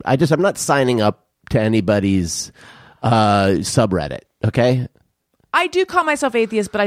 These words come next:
Speaker 2: wouldn't wanna hang out with a lot of other people that call themselves atheists. But anyway, though I was raised Quaker pretty much. But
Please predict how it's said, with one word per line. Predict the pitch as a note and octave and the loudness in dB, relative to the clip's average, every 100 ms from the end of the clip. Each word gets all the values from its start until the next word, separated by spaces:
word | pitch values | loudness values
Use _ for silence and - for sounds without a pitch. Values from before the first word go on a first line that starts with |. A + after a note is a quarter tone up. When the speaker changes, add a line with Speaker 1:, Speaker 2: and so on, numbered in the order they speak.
| G3 | -2
Speaker 2:
wouldn't | A3+ G#3+ | -2 -2
wanna | G3 F#3 | -4 -4
hang | F3+ | -2
out | F3 - | -2 -2
with | E3+ | -2
a | |
lot | E3 D#3 | 0 0
of | C#3 | -2
other | C#3+ | -6
people | C#3 D#3 C3+ | -8 -12 -12
that | A2+ | -12
call | - C3 | -8 -8
themselves | A2 B2 A#2 | -8 -10 -10
atheists. | G2 B2 G2+ D3+ - | -10 -10 -10 -12 -2
But | - - - | -2 -2 -2
anyway, | E4 G#4 G#4+ E4+ F3 A#2 D2 G1+ - _ _ _ _ _ | 0 2 2 0 -4 -8 -10 -16 -20 _ _ _ _ _
though | - A3+ | -2 2
I | A#3 | 2
was | A#3+ G#3 | 2 0
raised | G#3 F#3+ - | -2 -2 -6
Quaker | - D3+ - | -6 -6 -6
pretty | - D3+ | -14 -14
much. | - - - | -12 -12 -8
But | - | -8